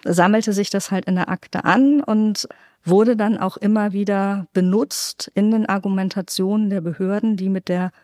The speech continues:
Behandlung der Person, also Behandlung in Anführungsstrichen, der Person, äh, befasst waren, um quasi den auch wieder in Anführungsstrichen asozialen Charakter der Person zu begründen. Also das machte man, indem man quasi diese einzelnen Stationen im Leben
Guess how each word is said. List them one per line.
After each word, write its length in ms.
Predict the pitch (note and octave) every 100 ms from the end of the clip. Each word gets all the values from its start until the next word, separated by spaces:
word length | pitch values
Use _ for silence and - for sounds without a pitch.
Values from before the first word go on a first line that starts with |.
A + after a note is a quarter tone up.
| _ _ -
Behandlung 640 | B2 E3+ F3+ G3 A3+ A3
der 120 | F3+
Person, 400 | - F#3 F3+ G3
also 140 | - D#3+
Behandlung 380 | C#3+ F3 E3+ F3
in 100 | D#3+
Anführungsstrichen, 760 | F3+ E3+ G3+ G3+ - G#3 A3 A3 _ F3
der 100 | E3+
Person, 520 | G3+ F3+ G3 G3+ G3
äh, 340 | F#3 F3+ F3+ -
befasst 580 | F3+ - F3+ - -
waren, 340 | G3 G3+ A3 A#3 - - _ -
um 340 | G#3 A3+ A3
quasi 840 | - G3 G3+ G3 G3+ G3 G3+ G3 - -
den 460 | F#3+ G3 G3 F#3 - _ _ _ _ _ _ _ _ _ _
auch 200 | D#3+ F#3
wieder 180 | G#3+ G3+
in 80 | G3
Anführungsstrichen 600 | F3+ G3 G3+ - F#3+ G3+
asozialen 640 | E3+ F#3+ - - F#3 F#3+ G3
Charakter 760 | F#3+ F3+ C4+ - - D#3+ D#3+
der 160 | D3 E3+
Person 500 | - F3 E3+ E3+ E3+
zu 180 | - F3
begründen. 520 | F3+ E3+ F#3+ E3 D#3+
Also 180 | - D#3+
das 180 | D#3+
machte 320 | E3+ F3+ - G#3
man, 220 | F#3+ F3+
indem 280 | E3+ F3+ F#3+
man 140 | F#3
quasi 380 | - F3+ F3+ F3
diese 220 | F3 F3
einzelnen 480 | E3+ F#3+ - G3 F3+
Stationen 560 | - F3 - F#3 G#3
im 160 | G#3 F3
Leben 340 | F#3 F#3+ G3+